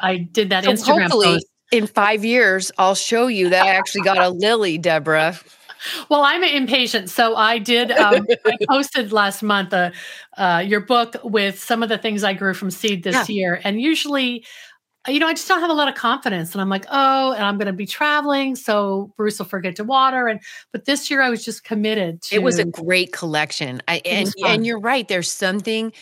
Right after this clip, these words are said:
Speaker 2: very different about collecting or cutting from plants we grew from seed, you know, and to know that full cycle of planting the seed and then collecting the seed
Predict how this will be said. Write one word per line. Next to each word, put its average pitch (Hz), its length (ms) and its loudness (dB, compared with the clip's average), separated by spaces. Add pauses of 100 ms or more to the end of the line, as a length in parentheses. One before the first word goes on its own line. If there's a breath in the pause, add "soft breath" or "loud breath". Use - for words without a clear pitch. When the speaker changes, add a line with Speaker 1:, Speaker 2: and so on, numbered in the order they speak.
(260 loud breath)
Speaker 2:
very 180 460 -2
different 151 540 -6
about 135 640 -6
collecting 147 680 -4
or 123 200 -6
cutting 147 720 -4 (340 loud breath)
from 151 220 -4
plants 160 440 -4
we 156 140 -6
grew 143 380 -4
from 135 240 -6
seed, 131 520 -6 (200)
you 156 200 -2
know, 143 300 -2
and 175 260 -2 (360 loud breath)
to 208 140 -2
know 226 360 0
that 196 240 -2
full 196 560 -2
cycle 165 800 -2
of 143 200 -6 (120)
planting 214 460 -2
the 202 60 -2
seed 190 560 -4
and 151 140 -4
then 147 160 -2
collecting 147 800 -4
the 202 80 -6
seed 185 560 -4